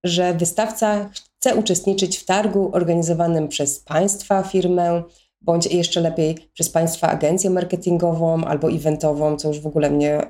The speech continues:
rozśmiesza zupełnie, bo tą państwa firmą bądź tą agencją eventową to jestem, e, ja jedna, Agnieszka Zdunek,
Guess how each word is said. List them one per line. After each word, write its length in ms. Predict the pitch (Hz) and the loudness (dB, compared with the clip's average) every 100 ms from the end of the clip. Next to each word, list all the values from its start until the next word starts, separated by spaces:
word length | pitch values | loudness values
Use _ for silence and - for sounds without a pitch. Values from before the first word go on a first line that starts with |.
| _ | _
rozśmiesza 920 | 220 214 214 - 185 175 - 202 320 - | 0 2 2 0 2 2 0 -2 -2 -2
zupełnie, 640 | 208 202 165 165 196 285 - - - - - - | 0 2 0 2 0 -2 -10 -18 -16 -16 -16 -8
bo 220 | 185 196 | 2 2
tą 520 | 202 202 208 208 202 202 _ | 2 0 2 2 0 -6 _
państwa 380 | - 226 247 - | -2 0 0 -2
firmą 800 | 214 - 208 180 165 190 262 262 - _ | -2 0 2 2 2 2 -2 -4 -14 _
bądź 380 | - 185 190 190 | -2 0 0 0
tą 300 | - 180 175 | 0 0 0
agencją 500 | 180 180 185 196 175 | 0 0 0 0 0
eventową 680 | 190 175 180 175 165 185 208 | 0 0 0 0 0 0 0
to 120 | 208 | 0
jestem, 540 | 185 196 - 202 196 196 | 0 -2 -2 0 0 0
e, 240 | 196 185 | 0 0
ja 140 | 190 190 | 2 0
jedna, 560 | 185 170 170 185 226 - _ _ _ _ _ - | 0 -2 0 0 -2 -6 _ _ _ _ _ -4
Agnieszka 400 | 170 180 180 185 | 0 2 2 -2
Zdunek, 500 | 180 165 175 214 | 0 0 0 -2